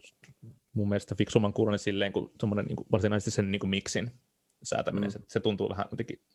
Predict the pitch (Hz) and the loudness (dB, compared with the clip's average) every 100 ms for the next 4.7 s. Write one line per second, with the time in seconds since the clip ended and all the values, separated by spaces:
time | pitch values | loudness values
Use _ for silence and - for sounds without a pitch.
0 | _ _ _ _ - - - 127 117 - | _ _ _ _ -12 -10 -8 -6 -6 -2
1 | 123 117 113 117 - - - - - - | 2 2 2 -4 -14 -20 -18 -20 -20 -16
2 | - 110 - 104 107 - _ _ 120 113 | -6 0 2 4 2 0 _ _ 4 4
3 | 113 120 - 160 165 175 156 139 131 - | 4 2 2 0 4 2 4 0 0 4
4 | 117 - 107 104 98 101 | 4 6 4 4 0 0